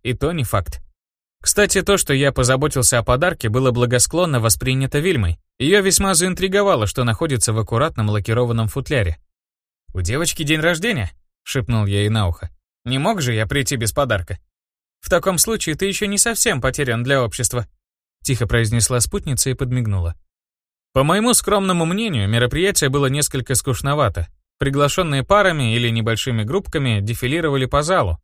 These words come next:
общались, решали шкурные вопросы или просто обсуждали последние великосветские сплетни.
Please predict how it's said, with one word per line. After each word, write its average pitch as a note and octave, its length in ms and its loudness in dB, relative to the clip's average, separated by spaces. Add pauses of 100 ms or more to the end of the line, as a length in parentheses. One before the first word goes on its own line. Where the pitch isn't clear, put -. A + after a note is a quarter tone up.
общались, D#3 720 0
решали C#3+ 420 0
шкурные B2+ 460 0
вопросы B2 580 0 (240)
или A3 180 0
просто F#3+ 360 2
обсуждали C#3 520 2
последние C3 640 0
великосветские G#2+ 840 -2
сплетни. F#2+ 560 -2